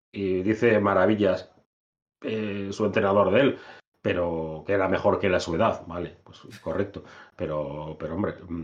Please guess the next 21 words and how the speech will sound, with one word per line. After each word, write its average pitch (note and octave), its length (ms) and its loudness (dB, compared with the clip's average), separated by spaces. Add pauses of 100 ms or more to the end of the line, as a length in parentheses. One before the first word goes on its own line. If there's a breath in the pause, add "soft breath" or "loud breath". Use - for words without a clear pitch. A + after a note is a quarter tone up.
(140)
es G#2 140 -4
el G2 100 2
Barça, F2+ 240 0
es F#2+ 80 0
el, F2+ 400 2
el G2+ 100 2
líder G2 280 6
de G2 100 4
la, F2+ 240 2 (340 loud breath)
de G#2+ 140 4
la G2 80 6
Euroliga. F#2 480 6
Déjame A#2 300 4
ver A2 100 6
este, G#2 360 2
esta G2+ 220 0
jugada, A2 320 2
queda G#2 180 2
un G#2 60 0
minuto G#2+ 320 2
diez E3 300 4